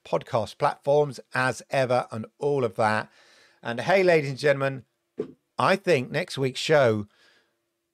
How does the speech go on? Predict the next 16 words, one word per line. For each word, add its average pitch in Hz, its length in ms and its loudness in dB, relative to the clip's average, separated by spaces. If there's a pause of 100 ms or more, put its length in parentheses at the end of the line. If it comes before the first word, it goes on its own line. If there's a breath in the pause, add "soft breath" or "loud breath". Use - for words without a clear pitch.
(200)
could 151 180 -4
be 151 120 -2
very 214 300 4
good, 147 480 2 (420)
very 190 320 4
exciting, 156 640 0
don't 208 220 2
you? 190 420 0 (380)
The 160 100 -4
news, 165 580 2
the 147 120 -4
official 160 400 -2
news 156 480 -4
for - 120 -4
next 147 280 -4
week. 147 320 -6